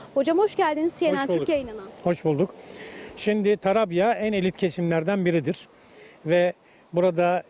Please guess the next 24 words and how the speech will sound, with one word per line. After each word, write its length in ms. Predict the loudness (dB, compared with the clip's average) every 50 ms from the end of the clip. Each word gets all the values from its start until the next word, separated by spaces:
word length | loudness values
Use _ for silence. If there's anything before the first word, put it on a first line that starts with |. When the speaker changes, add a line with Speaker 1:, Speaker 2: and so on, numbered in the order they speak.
| -6 -2
Speaker 2:
gerek 300 | 0 2 2 2 2 2
gayrimenkuller, 840 | 0 0 0 0 0 0 0 0 0 0 0 0 2 2 2 0
gerekse 480 | 0 -2 -2 0 0 -2 -2 -2 0 2
yatlar, 380 | 2 0 0 0 -2 -2 0
kotralar 460 | 0 -2 -2 -2 0 0 2 2 2
oldukça 480 | 2 0 0 -2 -4 -4 -2 0 0 0 -2 -6 -18 -20 -20 -16 -10 -8
yüksek, 380 | -8 -4 -2 -2 -2 0 0 -2
yani 180 | -2 -2 -2
milyonlarca 720 | -2 -2 -2 0 0 0 0 0 0 0 0 0 0 0 2
dolar 300 | 2 2 2 2 0 0 -6 _ _ -20 -20 -20 -20 -20 -20 -20 -20 -20 _ _
değerinde. 580 | 0 2 2 2 2 2 0 0 0 0 0 -2 -6 -12 -20 -20 -20 -20 -20 -10 -4 -2
Ancak 320 | 0 0 0 0 0 0
gelin 260 | 0 0 0 0 0
görün 260 | 2 2 2 2 0
ki 260 | -2 0 0 -2 -2 -2 -8 _ -20 -20 -20 -20 -20 -14 -6 -2
burada 460 | 2 4 4 4 4 2 2 0 0
bu 60 | 0
kadar 260 | 0 0 0 0 0
elit 440 | -2 -2 -2 -2 -2 -2 -2 0 0
ve 100 | 0 0
bu 60 | 0
kadar 260 | 0 0 0 0 0
güzel 400 | -2 -2 -4 0 0 0 2 2
yer 160 | 2 2 2